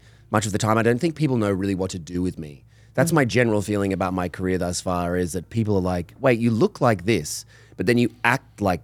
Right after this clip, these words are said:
Speaker 1: this."
Speaker 2: <laughs>
Speaker 1: And so it's like, "Who are you and where do we place you in this?" You know, and, um,
Speaker 2: We call that a mishigosh.
Speaker 1: A mishigosh?
Speaker 2: It's a Yiddish word from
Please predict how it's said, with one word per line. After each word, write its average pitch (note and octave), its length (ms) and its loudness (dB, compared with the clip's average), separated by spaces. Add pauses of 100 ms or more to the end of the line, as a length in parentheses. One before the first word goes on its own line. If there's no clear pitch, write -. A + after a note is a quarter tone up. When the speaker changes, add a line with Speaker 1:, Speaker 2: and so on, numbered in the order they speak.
Speaker 1:
this." G#2 440 0
Speaker 2:
<laughs> - 560 2
Speaker 1:
And A#2+ 200 4
so A2+ 160 4
it's A2+ 140 4
like, G2+ 320 4 (360)
"Who F#3 200 6
are D3+ 200 8
you G#2+ 260 6
and G2+ 140 0
where A#2+ 100 2
do C#3+ 60 0
we C3 100 2
place C3+ 440 0
you G2 160 2
in F2+ 120 2
this?" - 460 -2
You G#2 140 2
know, F2+ 360 0
and, G#2+ 300 0
um, F#2 380 2
Speaker 2:
We A#3+ 80 2
call A#3 180 6
that A3 140 4
a D#3+ 60 2
mishigosh. D#3+ 920 -2 (160)
Speaker 1:
A G#2 60 -2
mishigosh? G2+ 680 -2
Speaker 2:
It's - 140 -2
a F#3+ 40 6
Yiddish A3 400 4
word E3+ 300 4
from C#3+ 380 -2